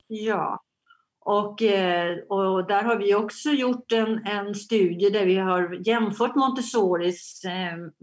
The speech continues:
eh, matematikmaterial, geometrimaterial med, eh, eh, den,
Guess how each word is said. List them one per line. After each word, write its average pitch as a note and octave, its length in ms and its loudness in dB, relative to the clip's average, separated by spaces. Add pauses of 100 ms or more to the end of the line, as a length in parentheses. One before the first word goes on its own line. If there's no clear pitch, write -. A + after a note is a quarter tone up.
(320)
eh, F3 220 -8
matematikmaterial, F#3 1040 -4
geometrimaterial F#3 1200 -4 (540)
med, F3+ 560 0
eh, E3 160 0 (960)
eh, E3 380 -6
den, E3 260 -6